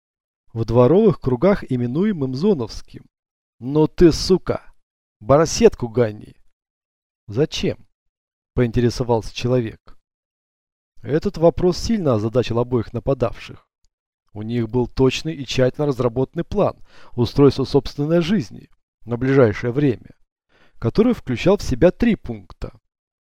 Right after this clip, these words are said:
Напасть, отобрать, и все ништяк. Никаких вопросов типа «зачем?»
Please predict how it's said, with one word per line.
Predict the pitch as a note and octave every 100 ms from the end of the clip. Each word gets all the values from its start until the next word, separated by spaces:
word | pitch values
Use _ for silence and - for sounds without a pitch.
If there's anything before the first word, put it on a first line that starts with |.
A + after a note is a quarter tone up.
| -
Напасть, | G#2 G#2 - F#3 A3+ - - - _
отобрать, | B2 - G3 D#3 G#2+ - - - _ _
и | -
все | A2+ -
ништяк. | B2+ E3+ - D3 - - - _ _ _ _ _ _ _
Никаких | A#2 B2+ C3 D3+ B2+
вопросов | C3 D3 C3+ B2 -
типа | C3+ -
«зачем?» | G#2 A2+ - A3 A#3+